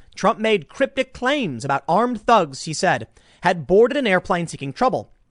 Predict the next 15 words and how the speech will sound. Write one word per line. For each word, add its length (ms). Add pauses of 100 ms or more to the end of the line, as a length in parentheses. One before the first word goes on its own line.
(140)
Asked 280
for 100
details," 340
Trump 240
said, 300
"I'll 120
tell 240
you 140
sometime, 460
but 100
it's 80
under 220
investigation 600
right 200
now." 220